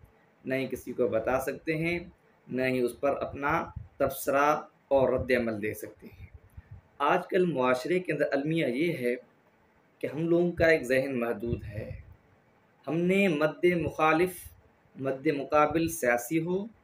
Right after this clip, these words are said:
या मजहबी हो या जिनसे हमारी ज़ाती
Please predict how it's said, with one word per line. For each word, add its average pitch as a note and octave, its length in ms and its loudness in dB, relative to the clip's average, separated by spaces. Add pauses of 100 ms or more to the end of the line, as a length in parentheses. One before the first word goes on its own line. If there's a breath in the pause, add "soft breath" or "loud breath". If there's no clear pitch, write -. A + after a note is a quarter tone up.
(440)
या C3 180 0
मजहबी B2+ 480 0
हो E3+ 380 2 (480)
या C3+ 220 4
जिनसे C3+ 400 -2
हमारी B2+ 340 2
ज़ाती A#2+ 500 -2